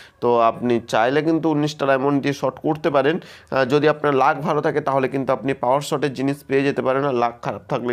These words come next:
কিন্তু নাও পেতে পারেন। তো তারপরে বলবো আপনাদেরকে যে এই যে পেটের স্কিনটা আসছে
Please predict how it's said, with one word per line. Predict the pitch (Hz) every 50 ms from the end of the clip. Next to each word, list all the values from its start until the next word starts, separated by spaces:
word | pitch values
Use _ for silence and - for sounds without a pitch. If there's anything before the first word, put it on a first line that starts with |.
| 117
কিন্তু | 123 131 151
নাও | 156 151 131 123
পেতে | 113 117 107 - 101
পারেন। | 98 107 104 101 92 92 - - - - - _ _
তো | 170 170
তারপরে | 185 185 175 185 202 202 190
বলবো | 196 185 185 185
আপনাদেরকে | 180 180 180 160 170 165 156 185 180 147
যে | 143 160 - - - 139 151
এই | 156 156 156
যে | 165 151 156
পেটের | - 143 147 151 156 156
স্কিনটা | 156 - - - 143 139 139 139 156 143 - - 120 143
আসছে | 143 - - - 147